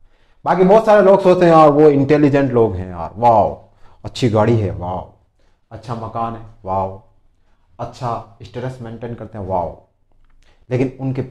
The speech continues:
जो इंटेलिजेंट लोग होते हैं ना, उनके पीछे की बात वो नहीं समझते।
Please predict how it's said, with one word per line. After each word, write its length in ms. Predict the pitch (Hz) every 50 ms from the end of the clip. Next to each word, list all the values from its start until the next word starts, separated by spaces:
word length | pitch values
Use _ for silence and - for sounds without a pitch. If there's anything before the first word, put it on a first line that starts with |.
| - _ _ _ _ _ _
जो 420 | - 117 113 104 - - - _ _ _ _ _
इंटेलिजेंट 540 | 123 123 117 127 131 135 131 127 135 127 107
लोग 140 | 123 123 123
होते 180 | 123 123 127
हैं 80 | 139 117
ना, 60 | 101
उनके 160 | 110 104 -
पीछे 320 | 104 - 113 107 - - -
की 80 | 139
बात 360 | 107 98 - - 110 127 127 -
वो 100 | 107 101
नहीं 120 | 104 107 110
समझते। 400 | 104 95 85 78 - _ _